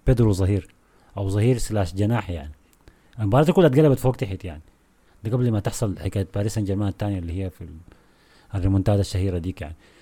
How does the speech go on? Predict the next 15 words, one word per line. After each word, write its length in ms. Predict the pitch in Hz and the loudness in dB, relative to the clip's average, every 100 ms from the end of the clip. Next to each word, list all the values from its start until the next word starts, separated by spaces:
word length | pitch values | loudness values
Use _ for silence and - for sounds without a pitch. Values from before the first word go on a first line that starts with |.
| _ | _
فبرشلونة 920 | - - 123 123 - _ - 117 127 151 | -10 0 2 2 -2 _ -2 2 4 4
عنده 200 | 160 151 | 4 4
أجنحة 300 | 156 151 123 | 4 2 0
كتيرة 440 | 120 107 143 147 | 0 0 2 2
شديدة 340 | 113 117 147 143 | 0 -2 -2 0
إنه 120 | 123 | 2
لازم 220 | 143 139 | 2 2
يستفيد 380 | 127 117 135 131 | 0 -4 -4 -2
منهم 220 | 135 123 | 0 0
في 120 | 107 | -2
خطة 280 | 92 120 107 | -4 -4 -4
زي 180 | 92 92 | -4 -4
دي، 100 | 117 | 0
ويبقى 280 | 127 127 120 | 0 0 -2
تشافي 420 | - 127 123 | 0 2 2